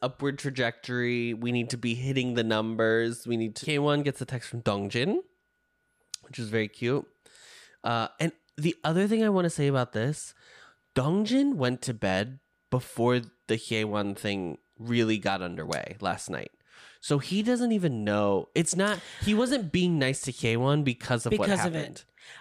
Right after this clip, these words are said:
Speaker 2: I think he was still out there at
Speaker 1: I think he was there for the initial
Speaker 2: the first
Speaker 1: candy.
Speaker 2: part. Yeah, the candy.
Speaker 1: But then, like,
Speaker 2: But she
Speaker 1: she,
Speaker 2: leaves.
Speaker 1: she went to the kitchen. I think when she was in the kitchen, he went to bed.
Speaker 2: Hmm.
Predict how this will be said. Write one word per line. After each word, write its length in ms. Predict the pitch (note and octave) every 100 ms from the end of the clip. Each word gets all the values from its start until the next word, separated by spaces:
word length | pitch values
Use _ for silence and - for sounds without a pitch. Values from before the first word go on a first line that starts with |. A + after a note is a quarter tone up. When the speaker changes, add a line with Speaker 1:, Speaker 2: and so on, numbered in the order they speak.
| -
Speaker 2:
I 40 | -
think 240 | A4+ B4
he 100 | C#5 C5
was 100 | A#4+
still 240 | - G4+ -
out 260 | A3 C#4 -
there 300 | A#3+ F3+ -
at 140 | - G3 -
Speaker 1:
I 120 | E3+
think 160 | G3 A3
he 60 |
was 120 | C4 A3+
there 140 | A#3+
for 120 | A3+
the 200 | F#3 D#3
initial 480 | D3+ D#3 D3+ F#3+ E3
Speaker 2:
the 100 | D3
first 160 | - B2+
Speaker 1:
candy. 420 | C3 D#3 F#3+ A3+
Speaker 2:
part. 240 | B3+ - -
Yeah, 260 | E3+ C3+ -
the 80 | E3
candy. 480 | E3+ D3+ B2 A#2 - _ _
Speaker 1:
But 220 | D#3 D#3
then, 220 | D#3+ E3
like, 160 | D#3+ D3
Speaker 2:
But 60 | F#3
she 200 | A#3+ A3
Speaker 1:
she, 460 | F#3 F3+ G3 A#3+
Speaker 2:
leaves. 260 | A#3+ - D3+
Speaker 1:
she 180 | - F#3+
went 220 | G#3 F3+
to 60 |
the 80 | D3+
kitchen. 340 | - E3 C3+ -
I 80 | D#3
think 160 | F3 E3+
when 100 | D#3
she 180 | -
was 140 | D#3 C3+
in 180 | B2 B2+
the 60 |
kitchen, 380 | - D3 - G#2
he 180 | - B2+
went 220 | A2+ -
to 80 | G2
bed. 320 | G2 F2 -
Speaker 2:
Hmm. 260 | - D#3